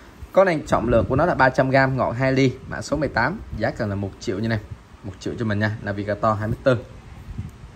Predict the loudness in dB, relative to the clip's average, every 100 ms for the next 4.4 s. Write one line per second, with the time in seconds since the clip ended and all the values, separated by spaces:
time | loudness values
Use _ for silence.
0 | -12 -10 -10 -14 -20 -16 -14 -12 -10 -8
1 | -6 -4 -2 0 0 -2 0 -2 -2 -4
2 | -10 -6 -4 -4 -6 -6 -6 -4 -2 0
3 | -2 -4 -20 -20 -8 -2 -2 -2 -4 -4
4 | -4 2 2 2